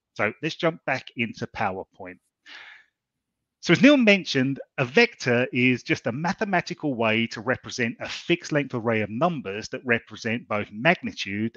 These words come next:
and direction. Now, this can run into thousands, which is obviously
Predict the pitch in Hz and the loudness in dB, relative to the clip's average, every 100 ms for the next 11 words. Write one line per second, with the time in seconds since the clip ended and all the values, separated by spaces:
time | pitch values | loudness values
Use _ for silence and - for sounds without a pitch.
0 | - 104 98 127 175 240 - 107 92 _ | -6 -6 -2 0 0 0 -2 -4 -6 _
1 | _ _ _ _ - - - 147 151 - | _ _ _ _ -20 -8 6 6 6 0
2 | - 233 - 180 156 139 131 - 113 - | 0 0 2 0 2 2 0 -2 -8 -4
3 | 170 170 175 143 107 110 - - 160 202 | 2 6 6 4 -4 -8 -4 0 2 0
4 | 175 - 139 | -4 -8 -10